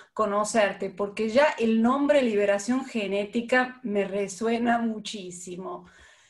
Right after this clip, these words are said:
Y yo, digamos, quise, eh,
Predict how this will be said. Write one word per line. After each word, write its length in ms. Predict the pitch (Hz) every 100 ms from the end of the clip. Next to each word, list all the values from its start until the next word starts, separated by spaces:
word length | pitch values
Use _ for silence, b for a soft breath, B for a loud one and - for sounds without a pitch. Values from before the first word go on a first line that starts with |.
| B _ _
Y 160 | 254
yo, 340 | 226 349 381 240
digamos, 480 | 240 269 349 330 - -
quise, 580 | 277 302 - 311 294 -
eh, 480 | 202 202 202 - -